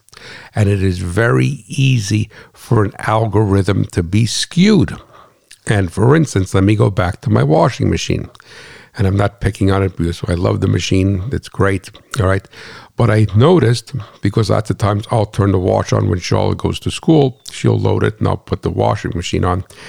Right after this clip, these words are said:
And let's, uh, I'll look at the algorithmic control that they have, or I'll be able to study the algorithmic control.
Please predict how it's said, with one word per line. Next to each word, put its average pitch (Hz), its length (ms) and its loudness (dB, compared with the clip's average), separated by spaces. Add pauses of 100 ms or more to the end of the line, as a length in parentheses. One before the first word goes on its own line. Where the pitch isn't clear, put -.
(340)
And 104 220 0
let's, 123 420 -2
uh, 110 220 2
I'll 113 180 2
look 120 220 2
at 113 140 -2
the 110 300 -2
algorithmic 117 840 2
control 113 720 0 (320)
that 101 220 -2
they 101 140 -2
have, 95 280 -2
or 104 80 2
I'll 92 80 0
be 95 200 0
able 92 200 0
to - 180 -4
study 127 440 -2
the 107 100 -2
algorithmic 95 720 -2
control. 92 460 -6